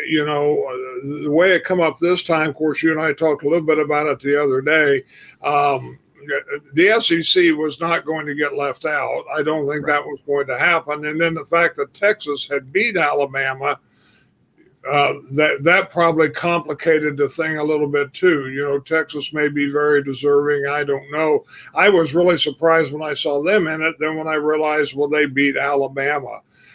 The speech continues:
Speaker 1: Um, I was a little surprised that Georgia actually didn't get in it, um,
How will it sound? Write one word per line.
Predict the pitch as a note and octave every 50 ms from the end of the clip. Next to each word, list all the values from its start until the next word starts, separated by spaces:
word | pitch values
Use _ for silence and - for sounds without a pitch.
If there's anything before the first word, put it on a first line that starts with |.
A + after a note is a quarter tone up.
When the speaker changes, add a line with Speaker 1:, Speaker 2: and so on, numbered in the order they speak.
| - -
Speaker 1:
Um, | C3 C#3+ C#3+ C#3+ C#3+ C3 B2 G#2 _ _ _ - _ -
I | C3+ D#3 F#3+
was | A#3+ B3 B3 A#3 F#3+
a | F#3+ F3
little | E3 E3+ E3 D#3+ E3 D#3+
surprised | C#3 - D#3+ C#3 A#2+ C#3 D3+ D3 D3 D#3 D#3+ E3+ F3 D#3 C3+ C3
that | D#3+ D#3 D3 C3+
Georgia | B2+ - D#3 D#3+ F3 G3 A3 A3+ F3+ D3+ D#3 D3 C3+ B2+ -
actually | - C#3 D#3 D3+ D3 - - - - C#3+ C3+ B2+ A#2+ - _ _ _ _ _ _ _ _ -
didn't | D#3 E3 D#3+ D#3 D3+ C#3 C#3
get | C3 D3 D3 C#3+
in | C#3 C#3 C#3+ C#3 C#3
it, | D3 D#3+ E3+ E3 _ _ - C#3+
um, | C#3+ C#3+ C#3+ C#3+ C#3+ C#3+ C#3 C#3 C3+ C3+